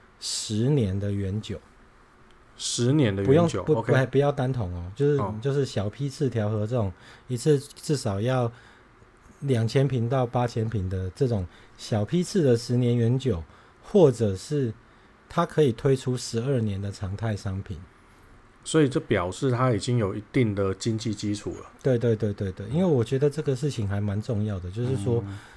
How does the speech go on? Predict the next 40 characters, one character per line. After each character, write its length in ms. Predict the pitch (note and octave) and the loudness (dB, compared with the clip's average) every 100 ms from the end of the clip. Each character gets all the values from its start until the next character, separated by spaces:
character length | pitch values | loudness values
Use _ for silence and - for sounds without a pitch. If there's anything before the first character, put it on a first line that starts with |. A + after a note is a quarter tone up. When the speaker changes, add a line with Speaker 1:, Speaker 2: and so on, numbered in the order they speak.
| - | -10
Speaker 1:
今 160 | - F#3 | -2 2
天 240 | F3+ F#3 - - - - - - - | 4 4 0 -8 -20 -20 -20 -20 -14
这 140 | - F3 | 0 2
一 80 | |
些 320 | F3 F3 E3+ E3 - - | 2 2 2 2 -4 -4
投 180 | B2+ C3 | 0 2
资 160 | D#3+ | 2
者 160 | D3+ G#2 | 2 2
他 100 | B2 | 4
们 220 | C#3 A#2 | 4 2
的 140 | A2+ | 2
钱 420 | A2 - G#2 F#2 G2 | 0 0 -2 0 -2
怎 140 | G2 | -2
么 80 | G2+ | 0
样， 100 | B2 | 0
我 60 | G#2+ | 0
们 160 | F2+ | -2
先， 160 | G2 A2 - | -2 -6 -2
资 160 | C#3+ | 0
金 140 | C3 C3+ | 2 0
怎 100 | G2 | 0
么 80 | |
样， 80 | G#2+ | 0
我 40 | G#2 | 0
们 100 | F#2+ | 0
先 120 | G#2+ | -2
不 80 | A2+ | -4
管。 200 | - - | -6 -4
Speaker 2:
嗯。 220 | G#2+ F#2 - - | -4 -4 -8 -4
Speaker 1:
可 80 | B2+ | 0
是 60 | |
我 60 | F#3 | 2
们 80 | D3 | 4
每 180 | A2+ D3 | 4 2
一 20 | |
个 100 | E3 | 2
买 160 | B2+ C#3+ | 2 2
酒 180 | C3+ | 2
人 100 | G#2 | 2
的， 140 | G2+ | 0